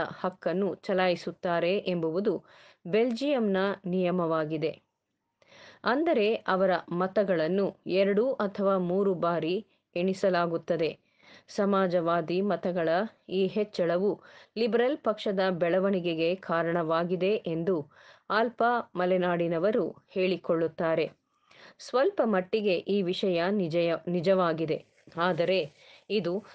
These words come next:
ಸಮಾಜವಾದ, ಅಧರ್ಮ ಮತ್ತು ನೈತಿಕ ಅಂತಃಪತನದ ವಿರುದ್ಧ ಭದ್ರಕೋಟೆಯಾಗಿದೆ ಎಂದು ಕ್ರೈಸ್ತ ಪಾದ್ರಿಗಳ ಸಮರ್ಥನೆಗಳು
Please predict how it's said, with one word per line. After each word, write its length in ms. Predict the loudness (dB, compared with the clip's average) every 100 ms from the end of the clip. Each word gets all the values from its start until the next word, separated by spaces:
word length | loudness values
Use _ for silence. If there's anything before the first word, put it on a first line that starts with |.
| -20
ಸಮಾಜವಾದ, 880 | -6 0 2 2 2 0 2 2 0 0 -2 _ -4
ಅಧರ್ಮ 560 | -2 2 2 4 2
ಮತ್ತು 380 | 0 -2 -2 -2
ನೈತಿಕ 500 | 0 -2 -2 -8 0 0 0 -6 -20 -20 _ _
ಅಂತಃಪತನದ 1000 | -4 -4 -4 -6 -4 -4 0 0 0 0
ವಿರುದ್ಧ 600 | 0 0 -2 -2 -4 -2
ಭದ್ರಕೋಟೆಯಾಗಿದೆ 1300 | -2 -2 -2 0 -2 0 -2 0 0 0 -2 0 0 0
ಎಂದು 400 | -4 -2 -2 -2 -10 -20 -20 _
ಕ್ರೈಸ್ತ 440 | 0 2 0 -2 -2 -2
ಪಾದ್ರಿಗಳ 720 | 0 0 0 -2 -2 0 0 -2 -6 _ _ _
ಸಮರ್ಥನೆಗಳು 1040 | -4 0 0 -2 -4 -2 0 0 0 -4